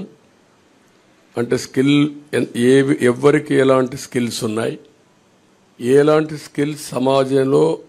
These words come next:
మెరుగైన అవకాశాలు ఉంటాయి, ప్రపంచంలో ఎలాంటి డెవలప్‌మెంట్ జరుగుతాయి, ఎలాంటి స్కిల్స్ మన యువతకు కానీ అందరికి కానీ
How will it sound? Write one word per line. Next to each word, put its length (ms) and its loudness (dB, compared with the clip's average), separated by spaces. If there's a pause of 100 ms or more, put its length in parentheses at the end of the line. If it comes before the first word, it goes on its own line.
(180)
మెరుగైన 460 2
అవకాశాలు 600 -4
ఉంటాయి, 300 -4 (880)
ప్రపంచంలో 720 0 (240)
ఎలాంటి 260 2 (120)
డెవలప్‌మెంట్ 520 0
జరుగుతాయి, 480 -6 (800)
ఎలాంటి 340 2 (100)
స్కిల్స్ 420 -8 (120)
మన 100 0 (140)
యువతకు 500 0
కానీ 240 2 (260)
అందరికి 400 0
కానీ 200 2